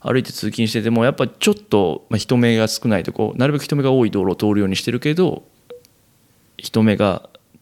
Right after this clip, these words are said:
なんていうんですか、あんまりないところやとちょっと身構えますし、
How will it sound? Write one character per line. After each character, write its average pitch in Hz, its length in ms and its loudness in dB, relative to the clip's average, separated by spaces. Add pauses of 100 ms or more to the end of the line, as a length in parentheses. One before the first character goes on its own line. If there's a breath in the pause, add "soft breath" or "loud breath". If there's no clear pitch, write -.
(240)
な 98 220 0
ん 92 60 0
て 69 60 -8
い - 20 -4
う - 20 -4
ん - 0 -
で - 20 -6
す - 80 -8
か、 87 80 0
あ - 20 2
ん 107 60 2
ま 110 100 4
り 104 80 0
な 131 140 4
い 123 80 4
と 117 100 -2
こ 113 120 0
ろ 120 60 4
や 117 80 2
と 151 200 0
ち - 80 -4
ょ 170 40 4
っ - 40 0
と - 240 -6 (480 loud breath)
身 110 180 2
構 107 300 2
え 98 60 -2
ま 95 140 -4
す - 100 -6
し、 - 360 -8